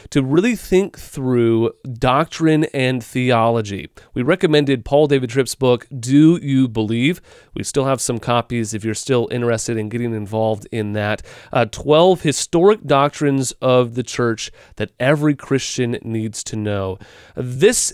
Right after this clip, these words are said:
this is a very important subject and one that we are breaking down one each month. So consider this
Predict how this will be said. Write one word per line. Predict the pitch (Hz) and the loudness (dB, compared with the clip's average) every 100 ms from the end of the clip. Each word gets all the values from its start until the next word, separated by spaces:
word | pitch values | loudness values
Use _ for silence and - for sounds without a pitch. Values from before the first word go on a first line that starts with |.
| 160 | -4
this | 160 254 - | 0 2 2
is | 226 165 | 0 2
a | |
very | 143 127 151 170 165 | 0 2 4 6 6
important | 143 160 139 131 | 4 -2 -2 0
subject | 156 151 120 104 98 - | 2 2 0 -4 -4 -6
and | 117 120 | -6 -2
one | 143 156 | 0 2
that | 127 | -2
we | 120 143 160 | -2 -6 -4
are | 131 117 107 _ - | -2 -2 -2 _ -4
breaking | 135 175 175 165 | 2 2 2 0
down | 135 123 117 110 | 0 0 0 -2
one | 131 160 160 | 0 2 2
each | - 139 131 - | 0 -2 -2 -6
month. | 117 113 117 - | -4 -2 -4 -4
So | 123 | -4
consider | 113 131 202 196 | -4 -2 2 4
this | 170 156 147 - | 6 4 2 0